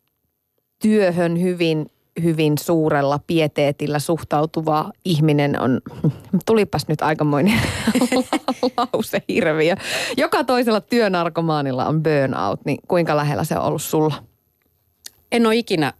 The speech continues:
Speaker 2: saanut burnouttia, mut kyllä, siis, kyllä mä niinku aistin, että mä oon aika reunalla käynyt. Että mä oon rasittanut itteeni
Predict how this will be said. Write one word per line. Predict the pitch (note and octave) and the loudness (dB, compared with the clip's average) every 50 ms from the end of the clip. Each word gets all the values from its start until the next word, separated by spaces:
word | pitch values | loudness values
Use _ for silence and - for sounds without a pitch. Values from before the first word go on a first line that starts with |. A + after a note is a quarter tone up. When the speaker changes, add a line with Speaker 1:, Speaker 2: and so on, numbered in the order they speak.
| _ _ _ _ _ _ _ | _ _ _ _ _ _ _
Speaker 2:
saanut | - - F3+ D#3 C3+ C3+ C#3 C#3 | -6 -2 -2 0 0 -2 -2 -2
burnouttia, | - C#3+ C3+ C3 C3 C3 - - - - C3+ C#3 | -2 -2 -2 -2 -2 -6 -8 -10 -8 -8 -6 -4
mut | D3+ D#3+ - | -4 -4 -2
kyllä, | - B3 B3 A3+ - - - - | 0 2 2 2 0 -2 -8 -4
siis, | - B3 A3+ - - - - _ _ | -4 -2 -2 -2 -6 -10 -14 _ _
kyllä | - C#4 C4+ B3 | 0 0 2 2
mä | A3 G#3 - _ | 0 -2 -4 _
niinku | G#3+ G#3+ G#3+ G3+ - G3 F#3 - - _ _ _ _ _ _ _ _ - | -2 -2 0 2 0 0 -2 -2 -8 _ _ _ _ _ _ _ _ -2
aistin, | G#3 A#3 B3 A3 - - D#3 D3+ | 0 0 0 0 -2 -2 -2 -2
että | C3+ - F3 | -2 0 0
mä | E3 | 2
oon | E3 E3 | 2 2
aika | E3 E3 - F#3 | 2 0 0 0
reunalla | F#3+ G3+ F#3+ D#3+ D3 C#3+ - - D#3+ - | 0 2 2 0 0 -4 -6 -8 -10 -10
käynyt. | - - - - - G#3 G3+ - _ _ _ _ - | -10 -8 -8 -8 -8 -8 -10 -10 _ _ _ _ -4
Että | E3+ F3+ G3 | -2 0 2
mä | F#3 | 2
oon | F#3 F#3 | 2 2
rasittanut | G#3 G#3+ G#3+ - G3+ - _ C#3+ C#3+ C#3+ C#3 | 0 0 0 -2 -4 -2 _ -2 0 2 2
itteeni | D3 B2 - - D#3+ D3 C#3 C#3+ C#3+ | 0 0 -2 -2 0 0 2 2 0